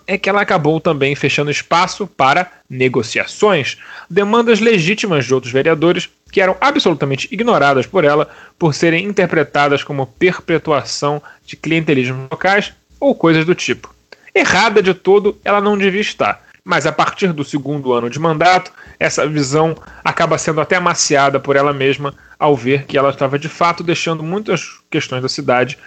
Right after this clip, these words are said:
de lado por uma questão de uma obtusidade política. Mas a essa altura a antipatia da oposição era já ideológica e pessoal e as coisas nunca voltaram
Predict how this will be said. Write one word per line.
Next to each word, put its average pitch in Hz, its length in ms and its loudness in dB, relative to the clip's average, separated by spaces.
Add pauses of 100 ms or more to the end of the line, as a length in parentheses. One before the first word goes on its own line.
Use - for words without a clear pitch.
(160)
de 135 120 -2
lado 123 440 2 (340)
por 156 120 -4
uma 147 160 -2
questão 131 360 -2
de 123 160 -4
uma 131 160 -4
obtusidade 120 760 2
política. 117 480 -2 (1300)
Mas 185 260 2
a 156 40 4
essa 147 180 2
altura 160 360 4
a - 20 2
antipatia 139 460 0
da 131 60 2
oposição 117 480 -4 (120)
era 117 240 2
já 113 360 0
ideológica 165 840 2
e 185 80 -8
pessoal 139 640 0 (200)
e 185 160 2
as - 140 0
coisas 127 480 0
nunca 143 380 -4
voltaram 123 760 0